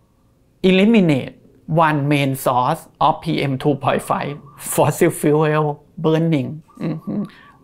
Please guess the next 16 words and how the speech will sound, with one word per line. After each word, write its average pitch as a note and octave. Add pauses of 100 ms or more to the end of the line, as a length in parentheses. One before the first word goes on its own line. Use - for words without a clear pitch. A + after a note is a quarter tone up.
(100)
especially E3
in C#3
large C3+
power C#3+
plant. D#3+ (1300)
So, F3 (500)
you E3
help F#3
improve F3+
the -
air C#3+
quality, E3+ (340)
you D#3+
mitigate D3+ (120)
climate D3+
change, C3